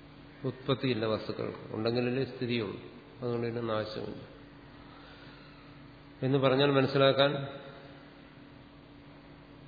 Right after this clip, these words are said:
ബുദ്ധിമുട്ടുള്ളതാണ് കുറച്ച്. അതായത് ഉത്-,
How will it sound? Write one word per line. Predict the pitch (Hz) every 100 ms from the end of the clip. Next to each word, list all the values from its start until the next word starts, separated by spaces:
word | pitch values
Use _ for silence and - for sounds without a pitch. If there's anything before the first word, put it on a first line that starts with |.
| - - - - - - - -
ബുദ്ധിമുട്ടുള്ളതാണ് | 135 117 120 123 113 113 107 107 135 160 - - - - - - - - - - - - - - -
കുറച്ച്. | 117 - - - - - - - - -
അതായത് | 113 117 139
ഉത്-, | 139 -